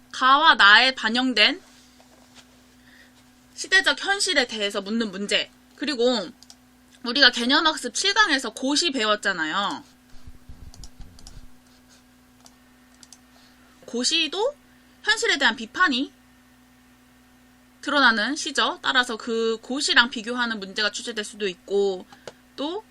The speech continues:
다른 정약용의 탐진초녀, 아니면 이재현의 사리와 이러한, 이런 유명한 현실 비판 작품과 비교하는 문제가 출제될 수 있습니다. 그리고 주제의식, 이렇게 보기로 제시될 수도 있지만 아예 선지로 이렇게 제시될 수도 있죠.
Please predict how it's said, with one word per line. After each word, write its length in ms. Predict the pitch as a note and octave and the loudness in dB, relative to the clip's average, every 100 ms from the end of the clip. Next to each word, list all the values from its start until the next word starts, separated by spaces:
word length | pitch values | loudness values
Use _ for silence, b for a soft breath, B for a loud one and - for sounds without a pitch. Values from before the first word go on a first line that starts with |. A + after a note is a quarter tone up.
| - | -10
다른 440 | - B3 A3 C4 - - | 2 4 4 0 -6 -14
정약용의 500 | A#3+ A#3+ B3+ A#3 A3+ | -8 -4 -4 -4 -8
탐진초녀, 840 | D4 D#4 C#4+ C#4+ - B3 G3+ F#3+ F3+ | -6 -8 -4 -4 -4 -8 -8 -10 -10
아니면 300 | G3+ G#3+ A3 | -8 -8 -6
이재현의 560 | A3 A3 C4+ C#4+ C4 A#3+ | -8 -4 -2 0 -2 -4
사리와 540 | - D#4 C#4+ A#3 G3 - | -4 -4 -2 0 0 -2
이러한, 420 | A3+ A#3 G3 G#3 | -4 -4 -4 -6
이런 340 | A3 G3+ D#3+ | -4 -4 -6
유명한 520 | G#3 B3 C4 G#3+ D4 - | -6 0 2 2 0 -4
현실 260 | D#4+ D4+ C4 | -8 -6 -10
비판 280 | A3+ A#3+ | -10 -10
작품과 380 | A#3+ - A#3 G3 | -10 -12 -10 -10
비교하는 500 | - G3+ C4 C4+ G#3+ | -12 -12 -8 -6 -8
문제가 380 | F3+ F#3+ - F3 | -12 -10 -10 -10
출제될 320 | - C#4+ A#3+ | -10 -12 -12
수 120 | - | -14
있습니다. 540 | F3 - G#3+ D3+ C#3+ G#2+ b b b b _ _ _ _ - | -16 -12 -12 -10 -12 -12 b b b b _ _ _ _ -12
그리고 480 | G#3 G#3+ E4+ G#4 A4 - | -8 -6 -4 -4 -6 -12
주제의식, 640 | - E4 E4 D#4 D4 D4 - _ _ _ - - _ - - - - - _ - _ - - - - _ _ - - - - _ - | -8 -2 0 0 0 -4 -8 _ _ _ -20 -20 _ -20 -20 -20 -20 -20 _ -20 _ -20 -20 -20 -20 _ _ -20 -20 -20 -20 _ -8
이렇게 240 | D4+ D4 | -4 -4
보기로 560 | A#3+ C4+ C#4+ F4 C#4+ C#4+ | -2 0 4 4 4 0
제시될 340 | C4 C4+ B3 | -4 -2 -2
수도 220 | - A3 | -4 -8
있지만 360 | G#3 A#3 A3 G3+ | -8 -4 2 4
아예 200 | F#3+ G3+ | 4 2
선지로 480 | - F#4+ F#4 F4+ C4+ | -2 -6 -2 -2 0
이렇게 200 | G#3+ A3 | -2 -4
제시될 320 | G3+ A3+ G#3 | -8 -6 -6
수도 200 | - F#3+ | -6 -10
있죠. 520 | D3+ - F3 G3 D#3 | -14 -10 -8 -6 -8